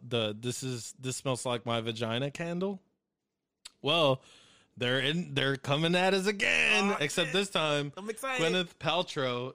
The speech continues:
Speaker 1: is, uh, she's partnering, she's partnering with, uh, with a wrinkle injectable called Z-, Xeomin.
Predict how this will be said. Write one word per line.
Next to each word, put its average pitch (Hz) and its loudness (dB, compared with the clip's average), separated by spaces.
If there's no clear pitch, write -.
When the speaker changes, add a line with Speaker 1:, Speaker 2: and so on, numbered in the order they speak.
Speaker 1:
is, 120 -2
uh, 113 -2
she's - -8
partnering, 196 0
she's 143 -8
partnering 170 0
with, 127 0
uh, 113 -2
with 127 -8
a 120 -2
wrinkle 139 -4
injectable 135 -6
called 120 -2
Z-, 120 -4
Xeomin. 135 0